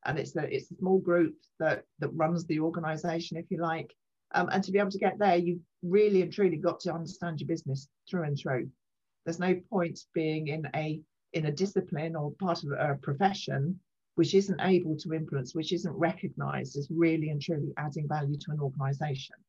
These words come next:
Um, one of the downfalls, I think, sometimes for H R teams, and we've moved away from that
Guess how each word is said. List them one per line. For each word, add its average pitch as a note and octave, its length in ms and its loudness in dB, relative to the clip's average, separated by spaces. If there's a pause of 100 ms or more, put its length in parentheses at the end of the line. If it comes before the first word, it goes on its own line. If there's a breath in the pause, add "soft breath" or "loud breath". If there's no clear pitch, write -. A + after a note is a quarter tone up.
(120)
Um, E3 200 2
one G3 140 4
of G3 60 6
the F#3 60 4
downfalls, G3 420 2
I E3+ 80 0
think, C#3+ 160 -4
sometimes D#3 720 -4
for D3+ 320 0 (200)
H F3 200 0
R E3 180 4
teams, E3 320 -2
and D#3+ 100 0
we've F#3+ 220 4
moved F#3 240 4
away F3 240 4
from C#3 240 -2
that B2 160 0